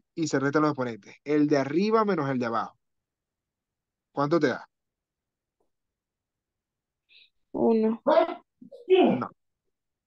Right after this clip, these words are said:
Speaker 1: Es cuatro menos menos tres. ¿Cuánto te da?
Speaker 2: Siete.
Speaker 1: Siete. Sí se entendió, ¿verdad, María?
Speaker 2: Sí.
Speaker 1: Pila con ese negativo, no te vas a confundir. <coughs>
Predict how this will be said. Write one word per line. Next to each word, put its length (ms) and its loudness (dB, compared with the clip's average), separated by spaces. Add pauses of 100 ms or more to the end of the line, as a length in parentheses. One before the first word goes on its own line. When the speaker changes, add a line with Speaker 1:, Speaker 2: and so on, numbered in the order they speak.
(520)
Speaker 1:
Es 180 0 (160)
cuatro 480 2
menos 380 -2
menos 320 -4
tres. 400 -16 (320)
¿Cuánto 260 0
te 120 0
da? 120 -8 (340)
Speaker 2:
Siete. 640 0 (1000)
Speaker 1:
Siete. 600 -4 (160)
Sí 240 2
se 100 4
entendió, 320 6
¿verdad, 200 6
María? 340 2 (800)
Speaker 2:
Sí. 440 -8 (640)
Speaker 1:
Pila 380 4
con 260 0
ese 320 0
negativo, 580 0
no 120 -4
te 80 -6
vas 160 -2
a 40 -6
confundir. 360 -10 (1700)
<coughs> 340 2